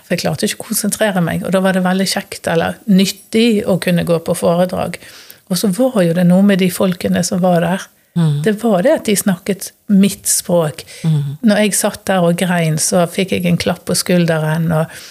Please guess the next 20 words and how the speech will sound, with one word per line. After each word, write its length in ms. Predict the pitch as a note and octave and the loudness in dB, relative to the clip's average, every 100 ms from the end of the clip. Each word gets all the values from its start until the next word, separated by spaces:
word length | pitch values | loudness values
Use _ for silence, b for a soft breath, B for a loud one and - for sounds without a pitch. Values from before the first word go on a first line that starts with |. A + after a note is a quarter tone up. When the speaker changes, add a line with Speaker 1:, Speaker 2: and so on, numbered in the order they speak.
| B | B
Speaker 2:
Mm. 400 | F3+ D#3 C#3+ D3 | -2 0 -2 0
Speaker 1:
og 400 | F#3 E3+ F3 - - _ - | 2 2 2 -2 -8 _ -10
det 140 | G#3 G3 | -4 0
var 160 | G3 | 0
det 160 | F#3 G#3+ | 2 2
å 80 | F#3 | 2
høre 480 | - F#3+ F3+ F#3 G3 | 2 2 4 2 2
de 120 | G3 | 0
andre 380 | F3 F3 F3 G3+ | 2 4 4 2
fortelle, 760 | - - - D#3 D#3 D#3+ D#3+ D#3+ B B B | -2 -4 -4 -2 0 0 -2 -6 B B B
og 80 | G#3+ | -2
bare 220 | G3 G#3 | 0 2
det 220 | A3 A#3 A3+ | 0 0 0
å 60 | F#3 | 0
se 380 | - - A3+ G3+ | 0 0 2 2
at 180 | E3 - | 0 0
noen 300 | F3+ F#3 G#3 | 2 4 4
smilte, 800 | - F3+ E3 F3 G3+ - F3+ D#3 | 2 2 2 2 0 -4 -4 -4
så 120 | - | -6
tenkte 260 | G3+ G3+ F#3 | -6 -4 -2